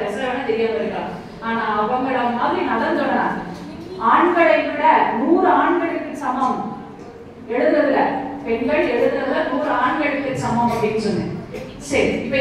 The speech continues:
எதுக்கு ஹவுஸ் ஒய்ஃப் சொல்ல வந்தேன்னா, தீபா மோகன்ராஜ்னு ஒரு பெண் இல்லத்தரசி தான். தீபா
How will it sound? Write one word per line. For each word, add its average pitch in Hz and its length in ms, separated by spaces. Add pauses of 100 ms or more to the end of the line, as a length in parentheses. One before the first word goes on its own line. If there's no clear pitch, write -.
எதுக்கு 370 300
ஹவுஸ் 330 260
ஒய்ஃப் - 300
சொல்ல 220 220
வந்தேன்னா, 202 380 (1120)
தீபா 403 400 (200)
மோகன்ராஜ்னு 294 840 (120)
ஒரு - 120 (100)
பெண் 220 220 (1080)
இல்லத்தரசி 320 680
தான். 190 160 (1160)
தீபா 294 340